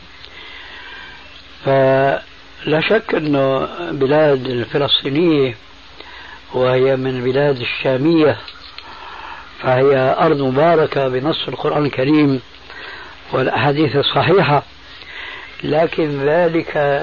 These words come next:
لا يعني التفريق بين الجهاد في هذه الأرض وبين الجهاد في بلاد إسلامية أخرى كأفغانستان، لأنه من الثابت <coughs>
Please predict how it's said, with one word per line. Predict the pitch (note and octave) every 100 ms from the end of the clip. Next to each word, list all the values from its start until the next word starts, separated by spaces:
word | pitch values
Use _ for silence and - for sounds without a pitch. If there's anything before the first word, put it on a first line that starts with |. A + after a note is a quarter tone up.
| C#3+
لا | C#3+ F3+ G#3+
يعني | F#3 F#3 D#3+ D#3+ D3 C3+ B2+ - - - - - - -
التفريق | - - E3 C#3 - D#3+ F#3+ D3+ - - - - - - - - C3
بين | C3+ F3 E3 C#3+
الجهاد | C3+ B2+ B2+ C3+ D#3+ C3+ A2+ - - - - -
في | C#3+ C3
هذه | C3 D3+ C#3 C#3
الأرض | D3 E3 F3+ E3 D3+ - - - - - - - -
وبين | C#3 C3 D#3 C#3+
الجهاد | C3+ B2+ B2 C#3 C#3 B2+ -
في | B2
بلاد | B2 C3 C3
إسلامية | C3 - C3+ C3 C3+ C#3+
أخرى | C3 C#3 C3+ C3
كأفغانستان، | - C#3 C3+ C3 B2+ A2 - A#2+ G#2+ - - - - - F3+ F3+ - - -
لأنه | - G3+ F#3 F#3+
من | F#3+ F3+
الثابت | - B3 G#3+ F3
<coughs> | E3+